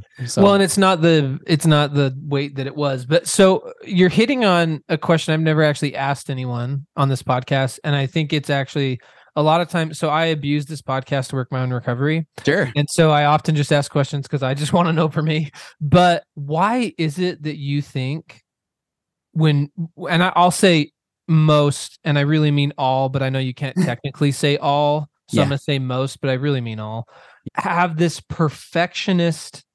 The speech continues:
Speaker 2: mindset when we come to recovery?
Speaker 1: Yeah.
Speaker 2: Like, when, whether I'm discovered, whether I'm caught, whether I come forward, there's this, "I need to one hundred percent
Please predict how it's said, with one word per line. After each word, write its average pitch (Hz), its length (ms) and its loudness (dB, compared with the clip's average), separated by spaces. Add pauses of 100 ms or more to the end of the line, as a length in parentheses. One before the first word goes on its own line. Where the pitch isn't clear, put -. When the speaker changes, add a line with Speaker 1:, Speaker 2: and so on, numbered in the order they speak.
Speaker 2:
mindset 143 1000 -2 (140)
when 151 180 6
we 135 100 2
come 131 320 0
to 123 140 -6
recovery? 110 760 -8 (260)
Speaker 1:
Yeah. 107 100 0
Speaker 2:
Like, 160 160 4 (100)
when, 175 260 6
whether 190 320 6
I'm 170 200 2
discovered, 185 960 4 (180)
whether 160 300 6
I'm 135 200 0
caught, 185 580 4
whether 147 260 2
I 139 120 0
come 135 280 0
forward, 175 880 0 (220)
there's 170 300 2
this, 147 440 0
"I 165 180 2
need 190 240 -2
to 175 200 0
one 156 320 -2
hundred 202 840 -2 (220)
percent 165 840 -4